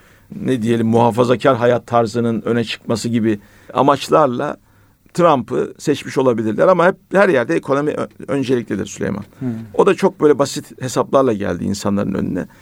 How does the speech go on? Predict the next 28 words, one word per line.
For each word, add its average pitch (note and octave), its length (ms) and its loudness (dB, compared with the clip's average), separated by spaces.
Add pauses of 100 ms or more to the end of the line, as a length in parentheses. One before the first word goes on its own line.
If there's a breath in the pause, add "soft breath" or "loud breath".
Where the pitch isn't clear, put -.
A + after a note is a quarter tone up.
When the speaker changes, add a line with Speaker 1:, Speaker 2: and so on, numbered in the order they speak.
(220 soft breath)
Speaker 1:
O D3+ 140 4
hesaplar D#3 460 0 (140)
insanları B2+ 460 0
cezbetti. G#2+ 600 -2
Yani G2+ 220 -2
işte - 180 -8
şu - 120 -12
kadar A#2 260 2
galon A2+ 400 2
dolduruyordun G#2 500 0
sen, A#2 260 0 (540 loud breath)
e, - 60 -8 (300)
yani - 240 -4 (220)
orada D#3+ 280 4
en G3 60 8
önemli F3 380 2 (240)
sorun D#3 400 2 (920)
insanların D#3+ 520 2
benzin C#3+ 320 4
alıp D#3 220 2
alamaması B2 500 0
meselesidir. - 540 -10
Yani A#2 320 -2 (400 soft breath)
haftada D3 500 4
Speaker 2:
Bireysel C#3+ 180 -2 (160)
sonuçta. A2+ 380 -4
Speaker 1:
evet, C3 180 4
haftada D#3+ 540 2